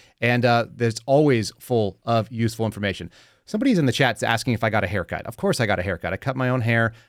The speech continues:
Our, uh, our hair and makeup budget is very, very high here on the Kyle Seraphin Show. It's so high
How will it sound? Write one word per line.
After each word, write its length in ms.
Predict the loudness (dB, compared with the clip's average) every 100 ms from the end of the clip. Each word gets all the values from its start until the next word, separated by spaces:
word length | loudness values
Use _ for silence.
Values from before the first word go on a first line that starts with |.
| -2
Our, 220 | 4 4
uh, 140 | 4 2
our 160 | 0
hair 180 | 2 4
and 100 | 4
makeup 260 | 2 2 0
budget 280 | 0 0
is 100 | -4
very, 240 | 2 2 4
very 220 | 4 2
high 260 | 2 0 0
here 260 | -2 -4
on 120 | -4
the 60 | -4
Kyle 200 | 0 0
Seraphin 320 | 0 -2 -4
Show. 240 | -2 -2 -2 -8 -14
It's 140 | -6
so 180 | 2 4
high 340 | 4 4 2